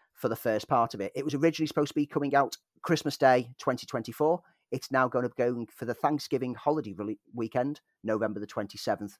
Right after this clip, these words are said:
twenty twenty-four. It gives it a good run into the Christmas period. They're expecting big things. The Wick-, Wicked, the musical, is huge on Broadway and the West End. It's absolutely got a huge following. I've seen it a few times. It's directed by John Chu,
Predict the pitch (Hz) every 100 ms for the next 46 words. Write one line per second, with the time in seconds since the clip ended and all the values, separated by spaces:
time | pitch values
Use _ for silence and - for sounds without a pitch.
0 | _ - 95 95 - 98 87 90 - 82
1 | 85 - - _ 147 147 - - - 180
2 | 170 160 170 135 147 143 135 139 143 135
3 | - 147 147 151 143 139 - 170 170 147
4 | 139 - 135 120 120 - 135 156 - 147
5 | 160 156 170 175 147 143 135 117 - 120
6 | - _ 151 - - - 160 143 120 110
7 | - - _ _ 110 117 113 113 104 -
8 | 147 139 139 139 127 131 - 117 110 120
9 | 104 - 113 113 113 - 131 - - _
10 | _ - 156 - - 131 123 120 120 117
11 | 123 113 - 117 117 120 135 127 127 117
12 | - - 117 - 123 123 127 - - -
13 | - - - 165 - 175 156 165 - 147
14 | 139 139 131 - 131